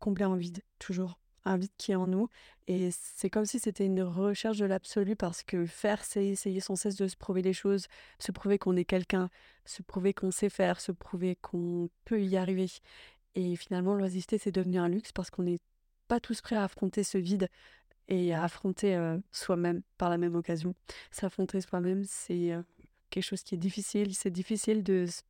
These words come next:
enfin, il y a peu de personnes qui arrivent, en fait, de se mettre dans une pièce entre soi et soi-même, se regarder et juste, euh, être là face à soi-même. Euh, souvent, en fait, on préfère être dans l'action parce que ça nous permet justement de remplir ce vide-là.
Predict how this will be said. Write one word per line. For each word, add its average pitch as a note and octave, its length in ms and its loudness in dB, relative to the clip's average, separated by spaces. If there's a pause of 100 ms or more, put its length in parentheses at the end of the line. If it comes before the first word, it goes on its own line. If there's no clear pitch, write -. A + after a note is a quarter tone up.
(100)
enfin, F3+ 140 2
il E3+ 60 2
y - 20 2
a E3 40 0
peu F#3+ 120 2
de F3+ 40 -10
personnes G#3 360 0
qui - 160 0
arrivent, F#3+ 220 4
en F3+ 80 4
fait, F3+ 180 0 (160)
de F3+ 240 4 (500)
se - 160 -8
mettre G3 140 4
dans F#3+ 120 4
une F3+ 180 2
pièce G3+ 240 0
entre F#3 260 0
soi - 220 0
et F3+ 40 2
soi-même, F3+ 360 2
se - 120 -2
regarder F#3 460 2
et F#3 160 2
juste, F3 340 -4
euh, E3+ 300 -2 (380)
être - 260 -2
là F3+ 140 2
face - 220 -4
à F3 60 -4
soi-même. F3+ 380 0 (480)
Euh, F#3 140 2
souvent, F#3+ 260 2
en F3+ 120 2
fait, - 300 -2
on F3+ 80 0
préfère F3+ 440 -2
être F#3+ 280 -2
dans G3+ 120 0
l'action F3+ 400 0
parce F#3 200 -2
que G3 100 -4
ça F3 140 0
nous F3+ 120 2
permet F3 240 0
justement F#3+ 380 -2
de F#3 100 2
remplir F3 380 0
ce - 140 -2
vide-là. F#3 500 0